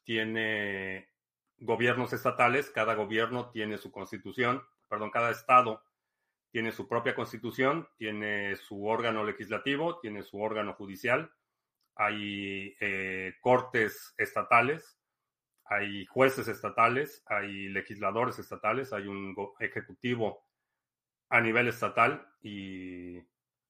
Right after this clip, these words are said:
sí, en mi opinión es redundante. Es una república federada, es una federación de estados.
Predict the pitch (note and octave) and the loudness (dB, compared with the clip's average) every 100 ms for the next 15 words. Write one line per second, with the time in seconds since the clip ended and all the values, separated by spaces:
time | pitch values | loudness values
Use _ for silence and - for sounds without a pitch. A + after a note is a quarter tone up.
0 | _ _ _ _ _ _ _ _ _ _ | _ _ _ _ _ _ _ _ _ _
1 | _ - - - F3+ A2 G2+ A2+ B2 A#2 | _ -20 -6 0 2 0 0 2 2 -2
2 | - A2 G#2 G#2+ C#3+ C#3 A2 - - A2 | -8 -4 -2 2 0 0 -10 -12 -8 -2
3 | B2 A#2 G#2+ - - - _ _ _ - | 2 4 2 -2 -20 -20 _ _ _ -20
4 | - A2+ A#2 D3+ D3 C#3+ B2+ C3 B2 C3 | -2 2 4 4 4 8 8 8 8 8
5 | C3 G2 - - A2 - G#2 G#2 G#2 B2 | 8 4 -6 -6 -4 -2 0 0 2 0
6 | A#2+ A2 - B2+ A#2+ G2+ | 0 0 2 4 4 -2